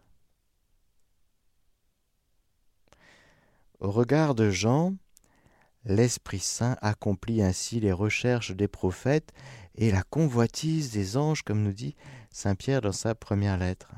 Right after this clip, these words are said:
Celui sur qui tu verras l'Esprit descendre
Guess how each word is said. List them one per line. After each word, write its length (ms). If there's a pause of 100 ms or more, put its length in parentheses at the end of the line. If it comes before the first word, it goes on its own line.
(1800)
Celui 420
sur 300
qui 160
tu 160
verras 420
l'Esprit 680
descendre 920